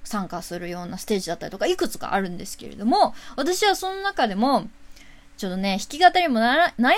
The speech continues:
んだけど、私がね、やりたいことは弾き語りにこだわることじゃないので、弾き語りもできるみたいな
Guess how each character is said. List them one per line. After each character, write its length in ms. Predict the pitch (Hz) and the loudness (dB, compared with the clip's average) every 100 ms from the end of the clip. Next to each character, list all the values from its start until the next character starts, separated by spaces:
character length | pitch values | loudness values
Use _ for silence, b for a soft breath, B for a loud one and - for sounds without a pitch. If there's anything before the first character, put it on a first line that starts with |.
| 466 | 4
ん 20 | |
だ 100 | 262 | 2
け 120 | 190 190 | 2 2
ど、 300 | 214 175 - | 2 0 0
私 960 | 220 262 311 320 311 311 302 277 - - - | 0 0 -6 -6 -4 -4 -4 -4 -6 -10 -2
が 160 | 277 | 0
ね、 100 | 311 | 2
や 140 | 302 233 | 6 4
り 120 | 294 | 6
た 200 | 339 330 | 10 10
い 100 | 285 | 10
こ 120 | 226 | 0
と 120 | 196 | -4
は 60 | 247 | -4
弾 80 | - | -4
き 120 | 254 | 0
語 100 | 302 302 294 | 0 2 0
り 140 | 294 | 0
に 100 | 269 | -4
こ 160 | - 247 | 0 2
だ 120 | 294 | 6
わ 120 | 311 | 6
る 100 | 247 | 4
こ 100 | 202 | 0
と 120 | 196 | -6
じ 100 | 185 | -4
ゃ 60 | 180 | 2
な 120 | 226 | 4
い 60 | 214 | 2
の 100 | 175 | -2
で、 80 | - | -10
弾 120 | - | -10
き 100 | - | -2
語 180 | 392 370 | 2 2
り 100 | 302 | 4
も 220 | 254 427 | 4 4
で 160 | - 170 | 0 -6
き 120 | 190 | -8
る 120 | - - | -10 -12
み 60 | |
た 120 | - | -14
い 60 | 208 | -14
な 120 | 196 | -16